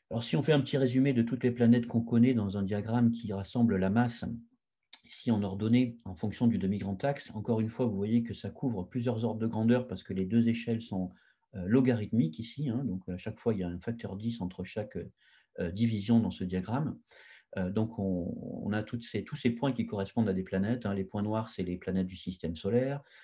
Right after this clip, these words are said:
Euh, les points, euh, violets, c'est les planètes observées par transit. Les bleus, observées par vitesse radiale. Les vertes, observées par la technique des micro-lentilles.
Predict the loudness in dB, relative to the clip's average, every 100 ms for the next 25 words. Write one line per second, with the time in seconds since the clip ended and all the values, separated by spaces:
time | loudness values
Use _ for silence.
0 | _ _ -6 -2 -2 -2 -2 0 0 0
1 | -2 -4 0 0 0 -4 -6 -6 -6 -2
2 | 0 0 -2 -6 -6 -8 -6 -8 -10 -6
3 | -6 -2 -4 -2 -2 0 0 0 -2 -6
4 | -6 -6 -8 -8 -10 -8 -6 2 4 4
5 | 2 -6 _ -20 _ 2 4 4 2 -4
6 | -4 -4 -4 -2 -4 -2 -4 -4 -4 -4
7 | -6 -4 -2 -2 -2 0 2 0